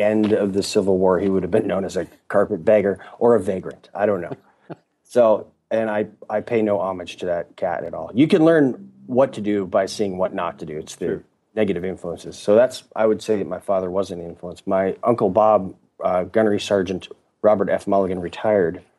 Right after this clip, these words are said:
Speaker 1: was really the male role model in my house. The other role model for a character or for character was my mother, uh, Carol Van Orden, who just passed, um, last month.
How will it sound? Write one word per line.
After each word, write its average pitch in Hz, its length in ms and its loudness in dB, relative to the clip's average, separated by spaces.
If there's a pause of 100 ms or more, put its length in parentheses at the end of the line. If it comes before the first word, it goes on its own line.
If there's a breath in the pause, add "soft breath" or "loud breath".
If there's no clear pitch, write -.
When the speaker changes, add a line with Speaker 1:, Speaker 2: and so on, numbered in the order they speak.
(400)
Speaker 1:
was 92 180 -2
really 107 220 4
the 98 100 0
male 98 280 2
role 95 180 0
model 85 480 -2
in 95 140 -8
my 90 160 -2
house. 87 420 -6 (480 loud breath)
The 131 240 4
other 143 300 4 (1040)
role 131 260 4
model 123 260 4
for 98 280 -4
a 87 80 -8
character 120 600 -4
or 90 120 -2
for 143 260 2
character 87 520 -2
was 92 180 -2
my 90 120 -2
mother, 90 480 -2 (220)
uh, 90 180 -2
Carol 123 300 2
Van 87 160 0
Orden, 87 240 0
who 90 100 -4
just 85 240 -4
passed, 85 560 -2
um, 82 400 -4
last 87 340 2
month. 80 280 -4